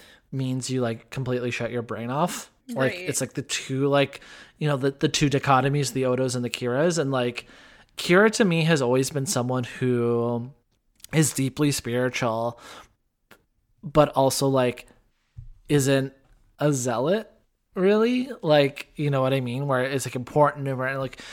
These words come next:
Speaker 1: she's working through it and, like, you know, trying to understand it and whatever, and just, like, being, "Oh, no,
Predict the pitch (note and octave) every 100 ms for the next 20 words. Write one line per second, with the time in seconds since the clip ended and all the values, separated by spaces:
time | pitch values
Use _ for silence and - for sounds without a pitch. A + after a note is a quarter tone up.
0 | - - F3 C#3 D#3+ E3 D#3+ D3 - D3
1 | C#3+ B2+ A#2+ A#2+ C#3+ C#3+ C#3 C3 B2 D3+
2 | C3+ B2 C3+ C#3+ C#3 C3+ C3 C3+ B2+ C3
3 | C3+ C3 B2 B2+ B2 B2+ C3+ - C3 B2
4 | C3+ C3 A#3 A#3 - F#3+